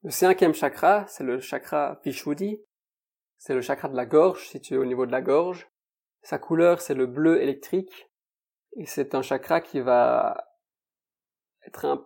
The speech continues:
impliqué dans tout ce qui est communication, euh, avec les autres, verbal, non verbal, euh, création, euh, artistique. En gros, c'est ce qui va nous permettre de, d'extérioriser notre créativité.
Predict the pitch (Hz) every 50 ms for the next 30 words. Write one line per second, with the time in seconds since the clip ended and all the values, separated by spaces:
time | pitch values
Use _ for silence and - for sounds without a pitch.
0 | - - 143 127 - - 147 - - 156 156 143 135 135 - 151 143 - - 147
1 | 143 - - 160 160 160 156 147 135 - 131 123 - - 147 123 123 131 151 190
2 | - _ _ _ _ _ _ _ _ _ - - - - 113 117 - 104 113 107
3 | 113 143 _ - - 143 143 139 - - 131 123 - 139 131 131 147 151 - -
4 | - - _ _ _ _ _ _ _ _ _ - - 151 147 139 127 123 127 139
5 | 139 147 143 135 131 127 135 120 123 - 127 127 139 143 147 156 151 - - 143
6 | 113 95 95 98 - - - - 151 139 135 131 - - 147 139 135 127 127 123
7 | 120 - - - 156 - - - - - - - - 170 160 _ _ - _ _
8 | _ _ _ _ _ _ _ _ _ _ - 143 131 - - 147 151 156 147 -
9 | - - 147 127 127 127 - - - - _ _ _ _ _ _ _ - 143 151
10 | 135 131 - 139 127 131 151 147 135 123 135 127 127 - - _ _ _ _ _
11 | _ _ _ _ _ _ _ _ _ _ _ _ _ _ _ _ _ _ _ -
12 | 160 165 - - - 170 - 156 151 147 139 147 135 127 139 147 156 165 170 -
13 | _ _ _ _ _ _ _ _ _ _ _ _ - - - - 156 143 139 -
14 | - - 151 139 135 - 143 127 127 123 - 123 107 92 -